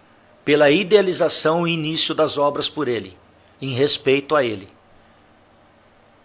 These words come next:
Vai ficar guardado isso pra história.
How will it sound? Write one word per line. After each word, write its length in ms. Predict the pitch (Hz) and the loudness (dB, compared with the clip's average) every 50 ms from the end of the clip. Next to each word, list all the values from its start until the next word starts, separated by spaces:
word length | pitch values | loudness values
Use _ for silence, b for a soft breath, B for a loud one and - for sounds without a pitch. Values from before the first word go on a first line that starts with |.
| _ _ _ _ _ _ _ _ _ _ _ _ _ _ _ _ - | _ _ _ _ _ _ _ _ _ _ _ _ _ _ _ _ -12
Vai 120 | - 113 | -12 -12
ficar 240 | - - - 127 135 | -10 -6 -4 -2 0
guardado 500 | 139 156 160 156 131 139 135 131 123 131 | 4 4 4 4 6 4 4 2 2 -2
isso 160 | 120 - - | -6 -8 -6
pra 100 | - 135 | -6 -6
história. 520 | 123 - - - 131 120 113 101 101 - | -6 -6 -4 -4 -4 -4 -4 -4 -8 -12